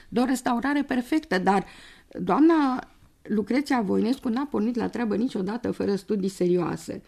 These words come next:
și fără să găsească meșteri. Mhm. Pentru o altă casă, unde trebuia pusă și ardezie pe acoperiș, fiindcă așa fusese inițial, și unde trebuiau făcute niște stucaturi, a adus meșteri din Franța.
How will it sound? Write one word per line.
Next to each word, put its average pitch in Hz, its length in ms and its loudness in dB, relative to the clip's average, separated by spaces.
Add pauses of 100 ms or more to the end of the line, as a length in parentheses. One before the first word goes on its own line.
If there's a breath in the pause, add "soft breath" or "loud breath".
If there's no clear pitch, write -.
(320 soft breath)
și - 160 -2
fără 240 220 2
să 240 140 0
găsească 196 520 -2
meșteri. - 600 -2 (500)
Mhm. 190 160 -12
Pentru 180 280 0
o 185 40 2
altă 262 260 -2
casă, 185 580 -4 (420 loud breath)
unde 226 180 2
trebuia 180 340 0
pusă 220 280 -2
și 220 140 -4
ardezie 175 760 2
pe 165 180 -2
acoperiș, 170 640 0
fiindcă 180 260 -4
așa 190 300 -6
fusese 180 420 -4
inițial, 170 600 -4 (480 loud breath)
și - 140 -2
unde 208 180 0
trebuiau 233 400 -4
făcute 226 400 -8
niște 196 300 -4
stucaturi, 220 840 0
a 208 120 -4
adus 240 300 -2
meșteri 294 420 0
din 285 160 4
Franța. 285 600 -2